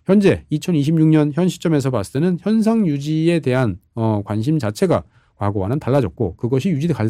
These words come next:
가능하겠는가라는 입장이 점점, 어, 강해지고 있다라는 거죠. 그러니까 한반도를 둘러싼 환경 자체가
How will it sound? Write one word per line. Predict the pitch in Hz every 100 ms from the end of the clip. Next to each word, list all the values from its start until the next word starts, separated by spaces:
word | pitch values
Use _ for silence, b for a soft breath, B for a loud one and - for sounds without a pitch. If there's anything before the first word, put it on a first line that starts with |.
| 151
가능하겠는가라는 | - 107 143 202 233 208 123 87 - _ _ 104 127 170
입장이 | 175 156 101 110
점점, | - 98 101 135 226 220 -
어, | 95 92 87 87 107
강해지고 | - 120 135 131
있다라는 | 98 117 123
거죠. | 143 90 - - _
그러니까 | 180 185 185
한반도를 | 196 226 233 226 214
둘러싼 | 175 127 120 131
환경 | 127 180 170
자체가 | - - - 165